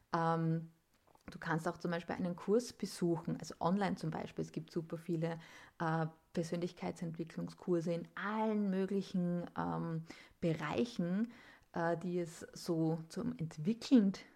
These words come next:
Entwickeln gibt. Ähm, und da brauchst du jetzt auch nicht Stunden, sondern das sind oft einfach wirklich auch so kurze Sequenzen, die du eben auch in deine Morning Routine zum Beispiel einbauen kannst. Und dann schaust du dir zum Beispiel ein Video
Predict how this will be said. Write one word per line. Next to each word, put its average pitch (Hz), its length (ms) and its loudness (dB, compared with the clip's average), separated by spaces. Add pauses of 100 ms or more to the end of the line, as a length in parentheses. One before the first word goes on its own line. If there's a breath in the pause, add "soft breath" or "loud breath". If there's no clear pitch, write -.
(180)
Entwickeln 175 840 0
gibt. 226 440 0 (760 loud breath)
Ähm, 170 540 2
und 175 180 0
da 165 80 0
brauchst 160 380 0
du 175 40 0
jetzt 165 160 -2
auch 156 140 -6
nicht 170 240 -6
Stunden, 202 840 6
sondern 170 300 -2
das 165 200 -4
sind 165 320 -4 (120)
oft 180 300 0
einfach 165 240 -2
wirklich 170 260 -4
auch 156 100 -4
so 170 120 -6
kurze - 360 -6
Sequenzen, 190 720 -4 (400 loud breath)
die 190 100 0
du 175 140 4
eben 165 400 0
auch 160 220 -4
in 160 60 -2
deine 160 160 0
Morning 160 340 0
Routine 160 340 -4
zum - 160 -6
Beispiel - 220 -12
einbauen 170 440 -2
kannst. 170 340 -6 (540 loud breath)
Und 165 420 0
dann 165 160 0
schaust 160 260 -2
du 170 40 2
dir 156 100 0
zum 165 100 -2
Beispiel 160 260 -4
ein 160 360 -2
Video 165 320 -2